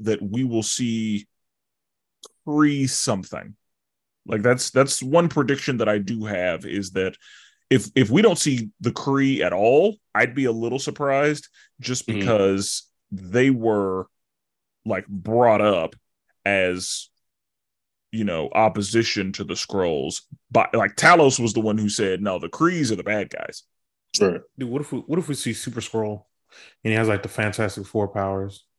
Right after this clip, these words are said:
Speaker 3: That'd be pretty lit.
Speaker 1: I'd be very surprised.
Speaker 3: That would be crazy. It's just, like, a little hint and nod to him. Like, he has, like, a rock fist and f-, other firearm he could stretch. That'd be a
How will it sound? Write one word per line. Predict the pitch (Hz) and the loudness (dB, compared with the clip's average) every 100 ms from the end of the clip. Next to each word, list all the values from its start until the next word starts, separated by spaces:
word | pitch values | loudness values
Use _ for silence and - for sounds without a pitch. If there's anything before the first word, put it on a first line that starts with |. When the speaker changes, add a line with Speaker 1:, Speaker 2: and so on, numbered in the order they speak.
| _ _ _ _ _ - | _ _ _ _ _ -4
Speaker 3:
That'd | 117 | -4
be | 101 | -2
pretty | 104 | -2
lit. | 101 110 104 - _ _ _ - | 2 2 0 -6 _ _ _ -2
Speaker 1:
I'd | 110 110 | -2 0
be | 110 | -2
very | 90 98 98 101 | -2 0 0 0
surprised. | - - 60 52 - 123 | -4 -6 -6 -6 -10 -4
Speaker 3:
That | 117 117 | -2 0
would | 110 | -2
be | 104 104 | -2 -4
crazy. | - - 110 107 98 92 95 95 - - _ _ _ _ _ _ 107 | -6 -4 -2 0 -4 -8 -10 -14 -20 -20 _ _ _ _ _ _ -4
It's | |
just, | 110 117 | 0 0
like, | 107 | 0
a | |
little | 101 104 104 | 0 0 2
hint | 101 120 113 | 2 0 -2
and | 107 | -2
nod | 104 110 113 | -2 -2 -2
to | |
him. | 120 123 117 | -4 -4 -6
Like, | 101 101 | -8 -10
he | 110 110 107 | -12 -6 -4
has, | 101 | -2
like, | 101 98 92 | -4 -4 -4
a | |
rock | 95 101 104 | -2 -2 -4
fist | - 101 101 98 | -4 -2 -2 -4
and | 98 92 92 - _ | -10 -12 -14 -20 _
f-, | - - - | -20 -18 -8
other | 107 101 | -6 -6
firearm | - 113 107 104 107 107 107 | -2 0 2 0 -2 -4 -6
he | 104 | -6
could | 101 | -8
stretch. | - - 107 110 - - _ _ - | -10 -4 -4 -4 -12 -20 _ _ -2
That'd | |
be | |
a | 170 | 2